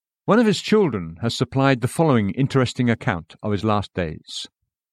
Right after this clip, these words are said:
"My father made the following observations in his sermons two Sundays before his departure.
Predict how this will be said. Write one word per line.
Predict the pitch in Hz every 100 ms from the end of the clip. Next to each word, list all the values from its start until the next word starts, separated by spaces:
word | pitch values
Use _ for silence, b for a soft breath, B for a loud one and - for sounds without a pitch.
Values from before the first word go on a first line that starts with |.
| _ _ _ _ _ _ -
"My | 170
father | 165 233 202 120 143 - _
made | 147 151
the | 156
following | 180 190 202
observations | 175 147 135 117 98 - 117 120
in | 131
his | 120
sermons | - 98 92 113 - - _
two | - 190
Sundays | - 143 123 123 -
before | 127 135 127
his |
departure. | 120 - 117 - - 90